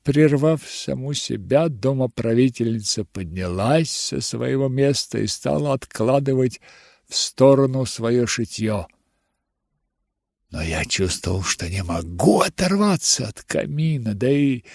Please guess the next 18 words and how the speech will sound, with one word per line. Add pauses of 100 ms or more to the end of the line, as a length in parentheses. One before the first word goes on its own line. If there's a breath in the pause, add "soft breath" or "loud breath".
(360 soft breath)
спать
мне
не
хотелось. (880)
"Не
беспокойтесь, (240)
мисс
Дин", (1000)
воскликнул
я. (760)
"Продолжайте (500)
спокойно
свой
рассказ. (1040)
Вы
поступили
очень
правильно,